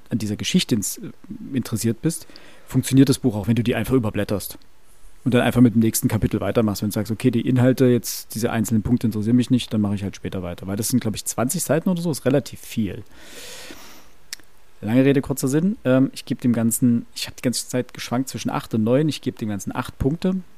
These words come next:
weil mir jetzt eben beim, ähm, darüber nachdenken doch noch ein paar Sachen eingefallen sind, die, weswegen ich das Ganze ein bisschen abwerten muss. Aber wirklich sehr wohlwollende acht Punkte und ich denke, wenn man in irgendeiner Form ein Interesse für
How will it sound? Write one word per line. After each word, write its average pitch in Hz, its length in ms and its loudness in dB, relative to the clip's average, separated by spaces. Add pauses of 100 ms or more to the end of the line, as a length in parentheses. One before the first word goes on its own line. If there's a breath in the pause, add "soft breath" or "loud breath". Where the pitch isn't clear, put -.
(420)
weil 107 160 0
mir 113 80 6
jetzt 107 180 -2
eben 107 240 -4
beim, 92 380 -2 (1700 loud breath)
ähm, 92 260 0
darüber 95 280 0
nachdenken 98 440 2
doch 98 140 -2
noch 95 140 -4
ein 95 80 -6
paar 107 200 0
Sachen 101 220 2
eingefallen 95 480 -4
sind, 92 300 -6
die, 90 260 -6 (1500)
weswegen 101 300 6
ich - 80 0
das - 100 -4
Ganze 95 220 0
ein 90 40 -10
bisschen - 200 -2
abwerten - 380 -4
muss. - 180 -14 (140)
Aber 113 320 2
wirklich 113 320 -4
sehr 127 420 4
wohlwollende 107 560 0
acht - 220 -12
Punkte 185 340 -2
und 127 180 -6
ich - 120 -12
denke, 120 400 2
wenn 120 160 6
man 131 240 8
in 113 160 -4
irgendeiner 143 300 2
Form 117 200 -2
ein 104 120 -2
Interesse 120 380 -4
für 107 460 -4